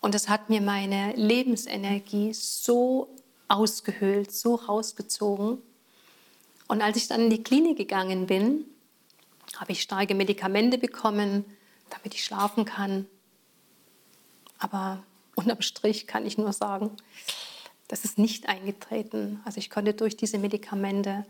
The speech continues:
nicht besser schlafen. Und es ist weiterhin ein Problem geblieben. Und als ich dann heimgekommen bin aus der Klinik, dann habe ich mir wirklich, ja, so viel verschiedene Dinge überlegt und gesucht für mich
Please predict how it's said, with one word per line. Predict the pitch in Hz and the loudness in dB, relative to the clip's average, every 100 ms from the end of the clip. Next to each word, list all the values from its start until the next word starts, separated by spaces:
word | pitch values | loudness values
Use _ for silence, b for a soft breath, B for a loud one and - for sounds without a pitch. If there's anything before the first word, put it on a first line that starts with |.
| b b b | b b b
nicht | 214 208 | -4 -2
besser | 214 202 208 | -6 -6 -2
schlafen. | - 214 208 208 - 220 - _ B B B B B B B | -2 0 -4 -4 -4 -10 -10 _ B B B B B B B
Und | - 202 | -2 2
es | 202 220 | 2 0
ist | - - | -4 2
weiterhin | 196 208 220 226 | 2 4 4 4
ein | 208 196 | 4 2
Problem | - - 202 208 220 | -4 0 4 4 2
geblieben. | 208 - 220 277 285 | -4 0 2 4 2
Und | 208 | 0
als | - 202 | -4 -2
ich | 208 | -4
dann | - 208 190 190 - | -2 -4 -2 -4 -4
heimgekommen | 196 226 254 254 240 233 | 0 0 -2 -2 0 0
bin | 220 220 | 0 -2
aus | 214 - | -4 -6
der | 208 | -8
Klinik, | - 208 202 202 202 b b b b b b b b | -2 0 2 -2 -8 b b b b b b b b
dann | - 196 185 | -2 0 0
habe | 202 | 0
ich | 214 - | 0 0
mir | 214 | 0
wirklich, | 208 214 226 214 208 - - - _ _ _ - | 0 0 0 0 -4 -10 -12 -14 _ _ _ -4
ja, | - 226 - B B B - | -2 -2 -8 B B B -8
so | - 247 | 4 4
viel | 269 - | 4 0
verschiedene | 233 220 - - 226 220 202 196 190 - | -2 0 0 0 -2 2 0 0 -4 0
Dinge | 214 226 214 208 202 B B B | 2 4 2 -2 -6 B B B
überlegt | 220 214 196 208 208 202 202 - - | 0 0 2 2 4 2 -2 -16 -6
und | - 202 190 190 196 - - | -4 -2 -2 -2 -4 -6 -2
gesucht | 202 - 277 359 - | 0 4 4 4 -2
für | - 208 | -8 -6
mich | 196 202 254 - | 0 0 0 -6